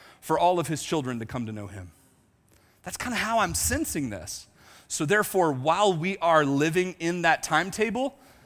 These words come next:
take the pressure of time off of yourselves because the Lord doesn't operate in that. And put the pressure where? On him. It's yours, God. And I know that you've set this thing up from the beginning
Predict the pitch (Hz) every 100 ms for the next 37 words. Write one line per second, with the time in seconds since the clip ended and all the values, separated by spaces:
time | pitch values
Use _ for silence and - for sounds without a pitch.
0 | - _ - - 175 147 - - 170 -
1 | 143 117 - 160 143 127 139 160 - 123
2 | 120 - 131 117 143 143 127 143 127 143
3 | 135 120 127 127 127 113 101 95 90 90
4 | _ _ _ _ - - - 123 147 123
5 | - 156 - 127 110 139 113 90 - _
6 | _ _ _ _ 104 98 104 87 _ _
7 | _ _ _ _ _ _ _ _ _ _
8 | _ _ - - 151 107 98 110 - _
9 | _ _ _ _ _ - _ _ _ _
10 | _ _ - 147 165 165 165 185 160 147
11 | 175 - 185 165 170 - 165 151 - 151
12 | - 143 127 117 117 139 170